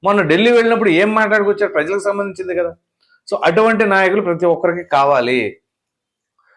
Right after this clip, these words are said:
So ఇప్పుడు స్మగ్లర్లు ఎవరైతే ఉన్నారో వాళ్ళ పైన అయితే పవన్ పంజా పడింది అనడంలో ఎటువంటి తిరుగులేదు.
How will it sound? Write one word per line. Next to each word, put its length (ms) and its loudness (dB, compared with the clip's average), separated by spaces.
So 80 4
ఇప్పుడు 200 0
స్మగ్లర్లు 580 0
ఎవరైతే 440 4
ఉన్నారో 880 2
వాళ్ళ 320 4
పైన 260 2
అయితే 240 0
పవన్ 460 0
పంజా 260 2
పడింది 420 0
అనడంలో 300 2
ఎటువంటి 340 -2
తిరుగులేదు. 680 -2